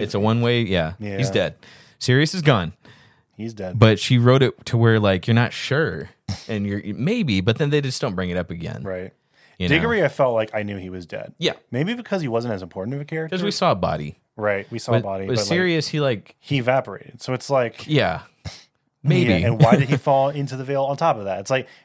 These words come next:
Speaker 2: maybe that's,
Speaker 1: No,
Speaker 2: you know.
Speaker 1: 'cause he was standing in front of the door, and then Bellatrix
Speaker 2: I
Speaker 1: knocked
Speaker 2: looked
Speaker 1: him
Speaker 2: up the
Speaker 1: in.
Speaker 2: movie clip.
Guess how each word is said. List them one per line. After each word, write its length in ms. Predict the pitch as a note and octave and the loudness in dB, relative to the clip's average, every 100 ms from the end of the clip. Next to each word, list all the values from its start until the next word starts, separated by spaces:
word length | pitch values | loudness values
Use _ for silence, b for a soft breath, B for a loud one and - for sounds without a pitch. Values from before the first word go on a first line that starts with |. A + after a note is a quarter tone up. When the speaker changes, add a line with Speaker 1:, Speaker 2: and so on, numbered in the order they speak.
| - | -8
Speaker 2:
maybe 200 | F#2+ A#2+ | -4 -2
that's, 520 | F#3+ G3+ - - - | 0 0 -2 -12 -2
Speaker 1:
No, 180 | D3 C3 | 2 2
Speaker 2:
you 60 | B2 | 2
know. 60 | |
Speaker 1:
'cause 120 | C3+ C#3+ | 0 2
he 60 | |
was 100 | D3 | 2
standing 280 | - D#3 C#3 | 2 2 4
in 80 | B2+ | 2
front 200 | - A#2+ | 0 0
of 60 | G#2+ | 0
the 60 | |
door, 400 | F#2+ F#2 F#2+ F#2+ - | 0 2 2 0 -2
and 200 | F#2+ F#2+ | -2 -2
then 120 | F#2 | 0
Bellatrix 440 | F#2+ F#2 F2+ F2 - | 0 0 -2 -6 -2
Speaker 2:
I 60 | |
Speaker 1:
knocked 100 | B2 | 0
Speaker 2:
looked 140 | C#3 D#3+ | 0 -2
Speaker 1:
him 60 | |
Speaker 2:
up 40 | D3 | -4
the 40 | G2+ | -6
Speaker 1:
in. 60 | |
Speaker 2:
movie 140 | F#2+ A2 | -8 -8
clip. 320 | - B2+ | -6 -6